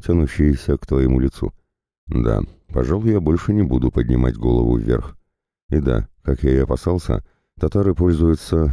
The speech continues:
разными типами наконечников для стрел. Полный набор жести. А мне еще хватило дури вылезти в первый ряд. Испуганно, а где и с болью, заржали кони, также побеспокоенные стрелами. Грудь большинства наших скакунов прикрыта пластинчатой броней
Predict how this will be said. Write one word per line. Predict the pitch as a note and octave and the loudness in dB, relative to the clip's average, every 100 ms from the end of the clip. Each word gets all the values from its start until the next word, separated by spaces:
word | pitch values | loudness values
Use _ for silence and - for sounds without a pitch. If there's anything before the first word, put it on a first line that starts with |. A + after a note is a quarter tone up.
| C2 | 0
разными | C#2+ E2 D2+ C#2+ | 0 0 2 2
типами | C#2 D2+ D2+ C#2+ | 0 0 2 2
наконечников | C2 - C2+ - C2 C2+ B1+ | 0 0 0 0 -2 0 0
для | C2 | -2
стрел. | C2 - A1 G1+ - _ _ _ _ | -2 -2 -4 -4 -12 _ _ _ _
Полный | F2+ G#2+ G#2+ | 0 2 4
набор | G#2 C#2+ D#2+ | 2 2 0
жести. | C2+ C2 - B1 - _ _ _ _ _ - | 0 0 -2 -4 -6 _ _ _ _ _ -2
А | C2 | 2
мне | C2+ C2+ | 2 2
еще | B1+ C#2 | 2 -2
хватило | - B1+ - C2 | -2 -2 0 0
дури | B1 D2 C#2 | 2 2 2
вылезти | B1 C2+ A#1+ - B1 | 2 0 0 -2 -4
в | |
первый | - C2 C2 B1 | 0 0 2 2
ряд. | G#1+ - _ _ _ _ _ _ _ | -2 -6 _ _ _ _ _ _ _
Испуганно, | - C#2 - G#2 D2+ B1+ A1+ A#1 | -4 -2 0 0 2 2 0 0
а | A#1+ | -2
где | B1 B1 | -2 2
и | C#2 | 2
с | A#1+ | 2
болью, | B1 D#2+ D#2 C2+ B1 B1 | 0 2 4 2 0 0
заржали | A1+ A#1+ B1 A#1+ | -2 0 0 0
кони, | A#1 E2 E2 D2 - _ _ - | 0 0 2 0 -4 _ _ -6
также | F2+ E2+ E2 | -2 2 2
побеспокоенные | D#2 C2 - B1 C2+ B1+ B1+ B1 | 0 -2 -2 -4 0 2 2 0
стрелами. | - A#1 G#1+ G1+ - - _ _ _ _ - | -2 -2 0 -2 -6 -12 _ _ _ _ -6
Грудь | C#2 E2+ E2 | 0 2 2
большинства | D#2 D2 D#2+ - E2+ E2 D#2 | 2 0 -2 -2 -2 0 2
наших | D2+ C#2+ C#2+ | 0 0 -4
скакунов | - D2+ - E2+ F2+ - | -2 -4 0 0 0 -2
прикрыта | - C#2 D#2+ D#2 C#2+ | -2 0 0 0 0
пластинчатой | D2 C#2+ - C#2 C#2+ C#2+ | -2 -2 -2 -2 -2 -2
броней | B1+ C#2+ E2+ E2+ B1+ | 0 2 4 2 2